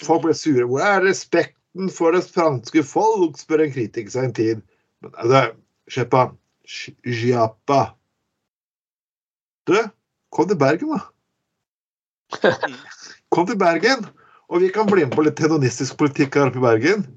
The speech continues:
Speaker 1: Et grønt hedonistisk alternativ. Nei, nei.
Speaker 2: Men det er jo, det er jo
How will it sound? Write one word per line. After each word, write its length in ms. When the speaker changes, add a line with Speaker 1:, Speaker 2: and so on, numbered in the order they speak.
Speaker 1:
Et 280
grønt 400
hedonistisk 640
alternativ. 560
Nei, 140
nei. 160
Speaker 2:
Men 100
det 100
er 60
jo, 80
det 80
er 60
jo 80